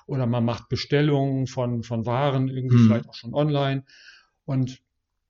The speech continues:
Speaker 1: zwischen diesen Systemen gibt's dann häufig so, ähm, dass da dieselben Daten drinne sind, aber man sie mehrfach irgendwo eingeben muss, weil einfach keine, keine Datenübernahme oder keine richtige technische Schnittstelle da ist. Und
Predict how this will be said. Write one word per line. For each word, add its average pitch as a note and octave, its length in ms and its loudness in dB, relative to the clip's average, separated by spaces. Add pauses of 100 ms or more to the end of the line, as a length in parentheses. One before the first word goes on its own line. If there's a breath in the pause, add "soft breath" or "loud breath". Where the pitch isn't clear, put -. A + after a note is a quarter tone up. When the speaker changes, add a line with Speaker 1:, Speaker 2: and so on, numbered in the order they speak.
(180)
Speaker 1:
zwischen D#3+ 400 0
diesen D3 480 2
Systemen C#3+ 560 0
gibt's D3+ 200 -10
dann C3+ 200 0
häufig D3 500 0
so, C3+ 560 -4
ähm, C3 540 -4
dass - 140 -8
da C#3+ 80 -4
dieselben C3 420 2
Daten C3 360 0
drinne B2 260 -2
sind, D#3 280 -4
aber C3 260 -6
man C3+ 260 -4
sie B2+ 100 -4
mehrfach C#3 500 -4
irgendwo B2+ 680 -6
eingeben B2 560 -2
muss, A2 340 -8
weil A#2+ 260 -6
einfach C3 320 -12
keine, B2+ 480 -6
keine B2 260 -4
Datenübernahme B2 920 -4
oder A#2 220 -6
keine A#2+ 340 -8
richtige A#2 360 -8
technische A2+ 460 -10
Schnittstelle A2+ 480 -10
da G#2+ 220 -10
ist. A#2+ 160 -12
Und A#2 160 -10